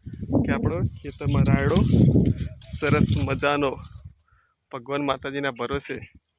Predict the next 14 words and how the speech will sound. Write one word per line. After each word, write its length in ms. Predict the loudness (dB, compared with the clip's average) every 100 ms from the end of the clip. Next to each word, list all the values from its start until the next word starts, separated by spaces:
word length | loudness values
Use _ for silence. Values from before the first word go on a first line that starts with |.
| _ _ _ _ -20 -20 -20 _ -14
સરસ 400 | -8 -6 -6 -2 0
અંદર 220 | 2 2 2
નિંદામણ 560 | 2 2 2 4 4
હતું, 200 | 4 2 2 0 0 0 2 4 4 6 4 2 2 0
પણ 180 | 0 0 0 0
છતાંય 440 | -2 0 2 2
આપણે 220 | 2 0 -2 -8 -20 _ _ -12
એને 160 | -4 -2 -2 -8 -10
મહેનત 360 | -6 -4 -6 _ -4
કરી 260 | -2 -4 -8 -16 -8 -6 -4 -6 -8
અને 180 | -2 0
આપણે 340 | 0 0 0 -2 -4 -14 -18 -20 -18 -20 -20 _ _ _ _
નિંદામણને 600 | -8 -4 -2 -2 -2 -2 -2 _ -8
દૂર 180 | -6